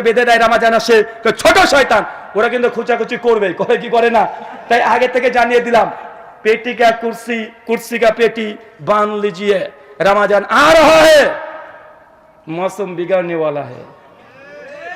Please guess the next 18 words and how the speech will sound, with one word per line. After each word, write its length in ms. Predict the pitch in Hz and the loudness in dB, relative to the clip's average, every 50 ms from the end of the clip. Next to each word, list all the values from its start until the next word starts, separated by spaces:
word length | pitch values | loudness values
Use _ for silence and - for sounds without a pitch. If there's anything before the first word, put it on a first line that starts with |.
| - 196 | -2 -2
আগে 140 | 220 220 226 - | 0 0 0 0
থেকে 140 | 240 240 240 | 0 0 0
রেডি 240 | 226 226 226 202 233 202 | 0 -2 -2 -2 -2 -2
হবেন, 220 | 208 208 175 143 127 - - - - - - - _ _ _ _ _ _ _ - | 0 0 -2 -4 -6 -12 -18 -20 -20 -20 -20 -20 _ _ _ _ _ _ _ -10
সময় 320 | - 202 208 214 220 226 220 | -6 -4 -2 -2 -2 -2 -2
দিয়ে 140 | 220 220 220 208 | -2 -2 -2 -2
দিলাম, 240 | 220 214 214 180 147 131 - - - 143 202 | -2 -2 -2 -2 -4 -6 -12 -18 -10 -4 -2
দশ 140 | 208 208 208 180 | 0 0 0 -2
দিন 100 | 202 233 233 - | -6 -10 -12 -12
সুযোগ 200 | - 180 214 202 - - | -10 -6 -6 -6 -2 0
পাবা, 200 | 208 190 190 165 143 - - - - - - 175 | 0 2 2 0 -2 -4 -10 -16 -18 -10 -6 -6
একদম 220 | 196 196 170 214 214 220 214 | -6 -4 -4 -6 -6 -6 -10
স্কুলের 400 | - - - 214 214 214 220 208 208 - - - - | -14 -14 -12 -8 -4 -2 -2 -2 -4 -6 -8 -4 0
ব্যাগ 220 | 214 233 240 214 190 247 277 | 0 0 0 0 0 0 2
নিয়ে 220 | 311 339 370 392 381 - - - - - - - - - - - - - | 4 4 4 4 4 2 0 -4 -8 -14 -16 -18 -18 -20 -20 -20 -16 -6
মাওলানা 340 | 175 190 202 202 214 208 214 208 202 | -2 0 0 0 0 0 -2 -2 -4
আব্দুল 240 | 170 170 214 208 196 190 | -4 -4 -4 -4 -2 -2
মালিকের 360 | 196 202 214 208 - 208 | -2 0 -2 -2 -4 -4